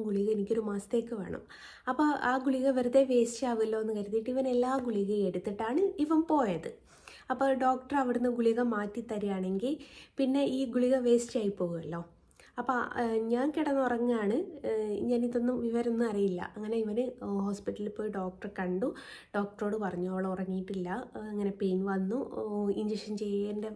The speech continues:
സാഹചര്യം വന്നു" എന്നൊക്കെ പറഞ്ഞു. അങ്ങനെ, ആ, ഡോക്ടർ, ആ, വേറെ മെഡിസിനും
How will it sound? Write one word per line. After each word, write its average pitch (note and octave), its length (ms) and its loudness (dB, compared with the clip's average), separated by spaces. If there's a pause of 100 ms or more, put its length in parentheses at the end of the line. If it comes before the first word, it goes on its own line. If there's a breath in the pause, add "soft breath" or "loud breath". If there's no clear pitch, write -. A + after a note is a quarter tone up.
(120)
സാഹചര്യം A#3+ 560 -2
വന്നു" A#3 260 2
എന്നൊക്കെ A#3+ 300 0
പറഞ്ഞു. F#3 300 -4 (960 loud breath)
അങ്ങനെ, B3+ 380 4 (340 loud breath)
ആ, B3+ 100 2 (120)
ഡോക്ടർ, A3+ 460 0 (240)
ആ, A3 80 -4 (420)
വേറെ G#3+ 240 -2
മെഡിസിനും A3 540 0